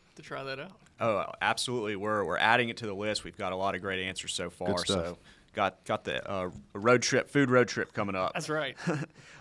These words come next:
Speaker 2: Uh, just, just one thing before we let you go, Representative Lamar. How can, how's the best way for people to contact you out there, your constituents?
Speaker 3: Yeah, well, um, I am,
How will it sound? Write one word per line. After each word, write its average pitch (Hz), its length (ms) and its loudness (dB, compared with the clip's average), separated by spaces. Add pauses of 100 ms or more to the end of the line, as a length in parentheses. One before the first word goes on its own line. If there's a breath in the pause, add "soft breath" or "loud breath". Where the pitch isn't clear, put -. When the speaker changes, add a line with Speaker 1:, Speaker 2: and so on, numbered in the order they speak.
(120)
Speaker 2:
Uh, 143 300 8
just, - 460 -2
just 180 240 0
one 170 180 4
thing 160 300 4
before 143 240 0
we 135 80 4
let 135 240 2
you 123 80 -4
go, 123 240 2
Representative 113 500 -4
Lamar. 98 380 -2
How 117 220 4
can, 107 420 -6
how's 107 260 -4
the - 60 -20
best 98 240 -6
way 92 100 -6
for - 100 -18
people 92 260 -12
to - 60 -12
contact 82 520 -10
you - 80 -16
out - 100 -14
there, 87 140 -10
your 85 100 -12
constituents? - 680 -10 (160)
Speaker 3:
Yeah, 143 160 0
well, 95 280 -2 (120)
um, 85 400 0 (260)
I 104 200 2
am, 90 680 -6